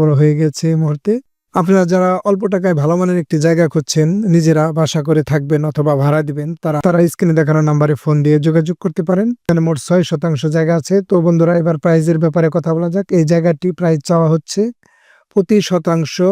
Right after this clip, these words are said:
পাঁচ লক্ষ টাকা। এখানে ছয় শতাংশ জায়গা আছে, প্রাইস হচ্ছে পাঁচ ছয় ত্রিশ লক্ষ টাকা, মোট ত্রিশ লক্ষ টাকা,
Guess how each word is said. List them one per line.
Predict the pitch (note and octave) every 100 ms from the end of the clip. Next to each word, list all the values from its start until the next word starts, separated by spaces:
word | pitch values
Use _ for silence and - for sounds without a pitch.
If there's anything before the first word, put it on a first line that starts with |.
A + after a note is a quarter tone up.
| G#3+
পাঁচ | G#3 F#3 -
লক্ষ | F#3+ - D#3
টাকা। | D#3+ F#3+ G3+
এখানে | F#3 D#3+ D#3+ -
ছয় | F3+ F3+
শতাংশ | E3+ F3+ D#3+ - D#3+
জায়গা | E3+ D#3+ E3
আছে, | D3+ F#3+ A#3 _ -
প্রাইস | F#3+ F3 F3+ - F#3
হচ্ছে | E3 - G3+ -
পাঁচ | F3+ F3 -
ছয় | - F3 F#3+
ত্রিশ | - G#3+ - G#3
লক্ষ | E3 - D3
টাকা, | C#3+ - A#2 B2+ F3
মোট | E3+ F3+ _
ত্রিশ | G3+ F#3+ - G#3
লক্ষ | E3+ - D3+
টাকা, | D#3+ F#3